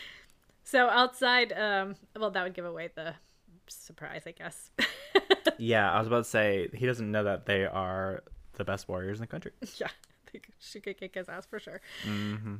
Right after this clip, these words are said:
Speaker 1: Um, well, I guess they do have a, a big fight scene. <laughs>
Speaker 2: Yes.
Speaker 1: Um, outside, a zombie walks up on her from behind. She's talking normal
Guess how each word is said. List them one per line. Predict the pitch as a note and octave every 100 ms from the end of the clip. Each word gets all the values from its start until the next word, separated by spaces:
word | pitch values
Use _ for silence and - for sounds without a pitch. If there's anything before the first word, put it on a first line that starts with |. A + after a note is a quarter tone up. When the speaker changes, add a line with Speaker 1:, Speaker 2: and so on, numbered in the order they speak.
| -
Speaker 1:
Um, | A3 G#3 F#3+ F3+ _ _ _ _ _ _ _
well, | G#3
I | F#3+
guess | F#3+ -
they | F3+
do | F3+
have | F#3
a, | D#3+ E3 - _ _ - - -
a | E3
big | F3 -
fight | - -
scene. | - G3 -
<laughs> | - -
Speaker 2:
Yes. | - G4+ - D#4 C#4 - - - - - - - -
Speaker 1:
Um, | A3+ A3+ - A3+
outside, | C4+ - B3+ A#3 A#3+ A3 -
a | G#3 G3 G3
zombie | G3 F#3+ G3 G#3 G#3+
walks | F3 F#3+ A3+
up | F#3+ G3
on | F#3+
her | F#3 F#3
from | - F#3+
behind. | F3 G#3 F#3 D3+ D#3+ F#3+ - - _ - - - _ _
She's | - F#3+
talking | - G3+ D#4 D#4 B3 G#3+
normal | G3+ A3+ C#3 D3+ F#3+